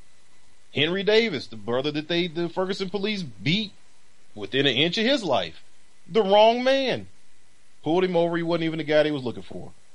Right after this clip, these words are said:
Ran his plate. Saw a black man named Henry Davis. They had a warrant for some other Henry Davis. Wasn't even him. Didn't even check. Didn't even care. Start beating the hell out of him right there. Carried him to the jail. Beat him more. Split his head wide open. He bled.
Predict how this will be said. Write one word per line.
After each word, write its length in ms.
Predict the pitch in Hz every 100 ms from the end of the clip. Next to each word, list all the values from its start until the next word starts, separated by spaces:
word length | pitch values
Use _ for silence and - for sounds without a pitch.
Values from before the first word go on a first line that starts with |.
| - - -
Ran 240 | 113 139
his 100 | 139
plate. 300 | - 110 92
Saw 320 | - 110 123
a 60 | 120
black 440 | 101 90 123 135
man 300 | 131 131 131
named 220 | 127 127 117
Henry 240 | 135 135
Davis. 320 | 123 107 95
They 160 | 98 113
had 120 | 120
a 60 | 110
warrant 340 | 110 135 135
for 80 | - - -
some 220 | - 131
other 160 | 131 107
Henry 340 | 117 101 95 104 - -
Davis. 400 | - 98 87 73 - - - -
Wasn't 220 | 135 139
even 140 | 139
him. 220 | 127 104
Didn't 160 | 101 135
even 160 | 135 120
check. 260 | 143 135
Didn't 140 | 131 135
even 140 | 131
care. 240 | 131 101
Start 300 | 87 117 107
beating 160 | 113 131
the 80 | 120
hell 120 | 120
out 120 | 110
of 60 | 98
him 60 |
right 160 | 107 113
there. 240 | 107 90 - - - -
Carried 200 | 147 143
him 80 |
to 100 | 135
the 80 | 131
jail. 300 | 117 131 98
Beat 320 | 92 107 147
him 100 | 135
more. 320 | 131 127 104 87
Split 320 | - 143 139
his 120 | 123
head 200 | 139 127
wide 200 | 117 110
open. 240 | 104 92
He 180 | 101 151
bled. 500 | 147 143 147 113 120